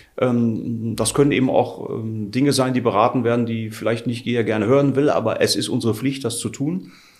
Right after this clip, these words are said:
Es geht um wahrhaftige Meldungen, die auch vielleicht nicht jeder hören will, aber hören sollte.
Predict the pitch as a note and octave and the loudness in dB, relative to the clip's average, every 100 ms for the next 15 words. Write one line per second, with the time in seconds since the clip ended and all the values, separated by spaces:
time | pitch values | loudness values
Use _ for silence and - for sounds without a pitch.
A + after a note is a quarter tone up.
0 | - - A2+ B2+ C3+ B2 A2+ G#2+ - - | -10 0 2 6 4 4 0 -2 -8 -16
1 | - G#2+ C3+ - B2 A2 G2 A2+ D3 D#3 | 0 0 0 -2 2 4 8 8 8 6
2 | E3+ F#3+ F#3 A2+ F2 A2 - C3+ C#3+ B2+ | 4 0 -4 -2 -2 -2 -2 -2 0 -2
3 | C3 C3 A#2+ C#3 C#3+ C#3 E3 - G#2+ A2 | 0 2 2 0 0 0 0 2 4 4
4 | G#2 F#2 G#2 B2+ F#3 | 2 4 4 4 -4